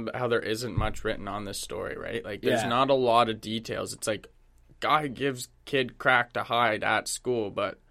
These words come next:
Speaker 2: We don't know why. <laughs>
Speaker 1: Yeah, like,
Speaker 2: That's the whole
Speaker 1: I, I
Speaker 2: thing.
Speaker 1: didn't really understand.
Speaker 2: I mean, maybe it's up to us.
Speaker 1: Like, why couldn't he just keep his crack with him?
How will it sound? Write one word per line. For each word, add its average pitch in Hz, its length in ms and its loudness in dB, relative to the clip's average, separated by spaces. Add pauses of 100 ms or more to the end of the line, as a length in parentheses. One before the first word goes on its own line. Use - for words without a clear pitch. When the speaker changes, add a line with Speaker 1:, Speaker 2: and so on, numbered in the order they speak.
(560)
Speaker 2:
We 113 140 -2
don't 120 260 0
know 110 160 -2
why. 98 360 -4 (180)
<laughs> - 200 -6
Speaker 1:
Yeah, 170 280 10
like, - 140 8
Speaker 2:
That's 175 260 10
the 151 100 4
whole 151 260 8
Speaker 1:
I, - 60 2
I - 40 -2
Speaker 2:
thing. 147 260 6
Speaker 1:
didn't 165 220 0
really 156 260 10
understand. 135 840 2 (280)
Speaker 2:
I 92 60 -4
mean, 110 180 2
maybe 127 220 6
it's 127 100 0
up 131 140 2
to 123 100 0
us. 139 200 2
Speaker 1:
Like, 120 60 -6
why 131 200 8
couldn't 156 180 0
he 156 140 0
just 139 180 -4
keep 143 240 0
his 123 100 -8
crack 123 400 4
with 127 160 4
him? 117 120 -2